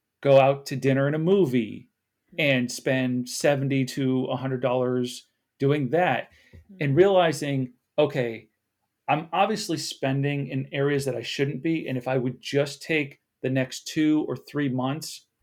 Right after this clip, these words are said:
Speaker 1: to really, uh, what's the word I'm looking for? 'Cause I don't wanna just simply say prioritize again, 'cause it wasn't just
Speaker 2: I call it
Speaker 1: prioritize.
Speaker 2: kinda
Speaker 1: It was
Speaker 2: reeling it in,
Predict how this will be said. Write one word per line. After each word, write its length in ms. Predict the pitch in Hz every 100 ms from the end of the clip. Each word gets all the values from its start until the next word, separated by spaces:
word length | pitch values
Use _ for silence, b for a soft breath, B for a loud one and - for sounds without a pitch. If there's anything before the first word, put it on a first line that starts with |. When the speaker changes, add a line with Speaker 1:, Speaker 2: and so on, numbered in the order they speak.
| _ _ -
Speaker 1:
to 120 | 135
really, 540 | 123 147 147 135 123 - _ _ _ _ _ _ _ _ _ _ _ _ _ _ _ _ _ _ _ _ _ _ _ _ _ _ _ _ -
uh, 260 | 120 110
what's 320 | 113 127 139 -
the 100 | 139
word 240 | 127 127
I'm 180 | 117 117
looking 280 | 135 135 127
for? 340 | 131 113 - B B B B _ _ 180 -
'Cause 140 | - 156
I 60 |
don't 160 | 175 190
wanna 140 | 165 151
just 160 | 143
simply 240 | 165 147 139
say 200 | 147 139
prioritize 520 | 131 160 165 131 120
again, 220 | 123 123
'cause 100 | 127
it 80 | 139
wasn't 240 | 170 170
just 200 | 156 139
Speaker 2:
I 40 | -
call 100 | 143
it 80 | -
Speaker 1:
prioritize. 60 | 123
Speaker 2:
kinda 160 | -
Speaker 1:
It 20 |
was 100 | 294 226
Speaker 2:
reeling 360 | 226 226 208
it 120 | 196
in, 300 | 180 151 131